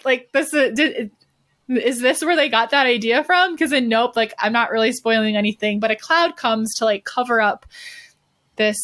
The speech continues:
U F O situation, right? Very interesting. Um, so there's tons of accounts of miraculous healings occurring. There's a story of a little boy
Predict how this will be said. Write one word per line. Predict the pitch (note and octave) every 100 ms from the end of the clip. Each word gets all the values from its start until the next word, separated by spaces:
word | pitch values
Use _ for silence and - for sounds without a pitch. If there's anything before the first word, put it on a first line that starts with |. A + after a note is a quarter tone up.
| A3
U | A3
F | G#3+ A#3+
O | B3+
situation, | C4+ G#3 G3+ F3+ C3+ - G#3+ G#3
right? | G3 F#3 C#4+ - _ _ _ _ _ _ _ - -
Very | A#3+ C4 C4+
interesting. | B3+ B3 A3+ - D2+ D2 A#3+ - - - -
Um, | A#3 A3+ A3 G#3+ G3+ G3+ - -
so | - - B3+ B3 A#3+ A#3 A#3
there's | G#3+ A#3 A#3 A#3 A3+ - -
tons | - - C4+ C#4+ D#4
of | D#4
accounts | D4 D#4 - A#3 A#3 A#3+
of | - A3 G#3+ G#3+ G3+ _ - - -
miraculous | G#3 G#3+ G3 - A#3+ A#3 A3+ - -
healings | - - B3 B3+ B3+ B3 A#3+
occurring. | A#3 - B3 A#3+ A#3 A#3 A#3
There's | G#3+
a | A3+
story | - - A3 A#3
of | A#3+
a |
little | A3 A3 A3
boy | G3+ F#3+ F#3 G3 A3 C4